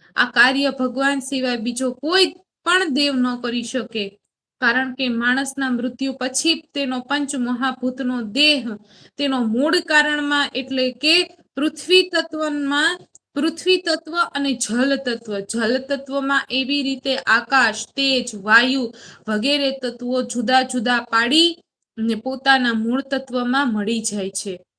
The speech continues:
એમાંથી તે, તે પો-, તત્વોને પાછા જુદા પાડવા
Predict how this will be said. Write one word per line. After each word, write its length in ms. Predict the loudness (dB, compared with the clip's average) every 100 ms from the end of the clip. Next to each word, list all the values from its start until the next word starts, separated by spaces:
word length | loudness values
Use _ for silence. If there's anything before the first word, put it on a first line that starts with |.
| _ _ _ _ _ _ _ -2
એમાંથી 420 | 2 0 0 -2
તે, 260 | 0 0 -2
તે 200 | 0 -2
પો-, 240 | -2 -10 -4
તત્વોને 560 | -6 -2 -2 -2 -2
પાછા 500 | -2 2 0 2 -2
જુદા 380 | -2 -2 0 -2
પાડવા 560 | 2 2 4 4 2